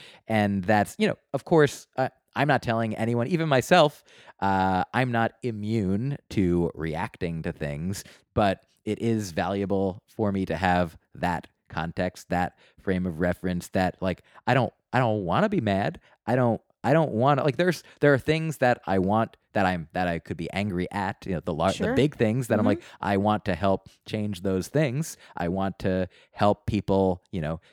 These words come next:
Speaker 1: feel better and learn and grow. I want myself to have those things. Uh, but, and so,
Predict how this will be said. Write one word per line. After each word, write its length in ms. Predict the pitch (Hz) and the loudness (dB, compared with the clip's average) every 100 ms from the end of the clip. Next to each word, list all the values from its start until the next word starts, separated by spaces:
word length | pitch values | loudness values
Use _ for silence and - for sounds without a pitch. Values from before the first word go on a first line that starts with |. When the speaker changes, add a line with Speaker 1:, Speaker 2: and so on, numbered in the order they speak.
| _ - | _ -2
Speaker 1:
feel 160 | 110 | 0
better 320 | 98 98 98 | 2 2 4
and 300 | 92 92 87 | 2 -2 -2
learn 320 | 87 98 95 95 | 0 0 0 -2
and 480 | 95 92 90 95 | -2 -4 -4 -8
grow. 580 | 95 90 92 95 95 95 | -4 0 2 4 4 2
I 100 | - | 0
want 140 | 90 92 | -4 -4
myself 580 | 85 - 101 98 - - - _ | -6 -4 -2 -2 -2 -10 -20 _
to 80 | 113 | -2
have 260 | 95 95 85 | 0 0 0
those 260 | 95 95 | -2 -2
things. 460 | - 104 98 98 - - - | -2 -4 -2 -4 -8 -18 -8
Uh, 440 | 98 98 92 90 87 - | 0 2 4 2 0 -4
but, 400 | 95 107 98 - | 2 4 2 0
and 160 | 123 | -2
so, 400 | 110 127 113 107 | 2 4 4 4